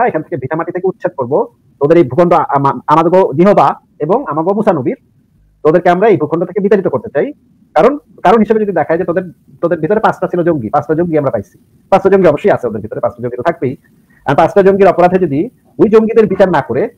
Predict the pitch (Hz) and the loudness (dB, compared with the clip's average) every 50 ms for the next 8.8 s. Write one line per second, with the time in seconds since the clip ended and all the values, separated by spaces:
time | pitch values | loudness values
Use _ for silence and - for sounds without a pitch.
0 | _ _ - 165 139 120 143 143 - 170 165 175 175 175 175 170 170 - 151 - | _ _ -2 -2 0 0 0 -2 -2 -2 -4 -2 -2 -2 -2 -2 -2 -4 -4 -2
1 | 202 160 147 139 131 127 135 139 139 139 131 - 139 135 147 147 - 247 226 202 | 0 0 2 2 2 0 -2 -4 -4 -4 -6 -6 -6 -8 -8 -6 -6 -2 -2 -2
2 | 185 - 180 175 - 190 170 170 165 165 170 185 170 - - 107 98 123 170 - | 0 0 -2 -2 0 -2 -2 0 0 0 0 0 -2 -2 -2 -4 -4 -4 -6 -8
3 | _ _ _ _ _ _ - 147 151 156 165 170 170 180 - 151 165 160 156 - | _ _ _ _ _ _ -4 -2 -2 0 0 0 2 2 2 2 2 2 2 4
4 | 175 165 160 165 165 165 170 - 147 190 214 214 202 202 202 175 - 196 185 196 | 4 4 4 4 2 2 2 4 4 2 4 4 2 2 2 2 0 0 0 0
5 | 190 185 - 185 185 175 - 175 165 165 156 - - 165 160 - 185 165 156 170 | -2 -2 -2 -4 -6 -6 -4 -2 -2 -2 -2 -2 -2 -4 -2 0 2 2 2 4
6 | 170 185 175 156 - 104 95 95 - _ _ _ _ _ - - 139 - 143 170 | 2 0 0 -2 -4 -4 -6 -6 -8 _ _ _ _ _ -2 0 2 2 2 2
7 | 170 180 175 170 170 185 180 165 - 170 156 - - 214 180 143 - 165 - 170 | 2 2 2 4 4 4 4 4 2 0 -2 -2 0 2 2 2 2 0 -4 -2
8 | 175 165 165 160 160 160 160 151 143 143 - - 143 135 135 | -2 -2 -2 -2 -2 -2 -4 -4 -4 -6 -6 -6 -6 -6 -6